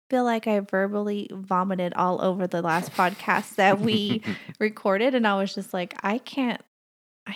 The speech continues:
Speaker 1: can't even post that. Like, there's no way." 'Cause I was so frustrated, and it just came out. And I'm frustrated, and you can tell tonight, but I feel like it's a little bit more, like, reined in and, like,
Speaker 2: Yes.
Speaker 1: deep breath and,
Speaker 2: Yes,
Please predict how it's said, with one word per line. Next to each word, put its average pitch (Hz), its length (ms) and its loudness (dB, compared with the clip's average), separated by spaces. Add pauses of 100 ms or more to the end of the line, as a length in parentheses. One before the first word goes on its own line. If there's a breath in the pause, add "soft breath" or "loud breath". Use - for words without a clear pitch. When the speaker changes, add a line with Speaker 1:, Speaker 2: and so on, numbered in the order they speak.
Speaker 1:
can't - 480 -8
even 196 400 -4
post 214 380 -4
that. - 220 -14 (100)
Like, - 260 -12
there's 233 320 -4
no 226 160 2
way." 240 400 -6 (160)
'Cause 226 140 -8
I 220 60 0
was 220 200 0
so 240 220 0
frustrated, 214 480 -4
and 196 80 -4
it 180 120 -6
just 214 280 -8
came 196 240 -6
out. 185 200 -4
And 202 80 -2
I'm 220 120 0
frustrated, 208 440 -4
and 208 140 -4
you 190 60 -8
can 196 180 -8
tell - 180 -12
tonight, 196 380 -8
but 196 100 -6
I 196 80 -4
feel 202 200 -8
like 196 100 -12
it's 202 160 -10
a 196 40 -6
little 190 200 -10
bit 190 180 -12
more, 190 220 -8
like, - 240 -12 (540 loud breath)
reined 185 500 -6
in 180 260 -12
and, - 140 -10
like, - 80 -4
Speaker 2:
Yes. - 260 -6 (320 loud breath)
Speaker 1:
deep 214 280 -10
breath 233 520 -6
and, 220 100 -4
Speaker 2:
Yes, - 100 -4